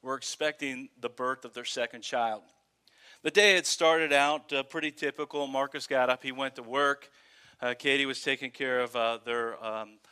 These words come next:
uh, one child at the time, and, uh, basically, um, had, uh, uh, her father come over, and he was hanging out,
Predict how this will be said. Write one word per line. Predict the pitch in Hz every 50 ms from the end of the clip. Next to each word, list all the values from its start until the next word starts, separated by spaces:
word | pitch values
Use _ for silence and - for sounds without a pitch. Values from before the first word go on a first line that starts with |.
| _ _ _
uh, | - 117 117
one | 117 117 127 135 135 131
child | - - 139 127 127 127 127 123
at | 123 120 -
the | 120
time, | - - 160 160 160 156 151 151 147 139 _ _ - - - _ -
and, | 131 127 127 127 120 127
uh, | 131 123
basically, | 120 139 135 139 131 - - 135 - - 135 131 127 127 127 127 127
um, | - 120 123 120 120 123 123 123
had, | 127 120 131 131 123 127 123 123 -
uh, | 127 120 120 117 113 - _ - - - - _ -
uh, | 123 117 117 120
her | 120 135 127
father | 120 - 139 127 127 127 120 120
come | - 131 127 123
over, | 120 120 120 117 120 117 117
and | 113 113 110
he | 110 113 127
was | 123 120 113 -
hanging | 131 127 127 123 117 113
out, | 113 113 113 117 -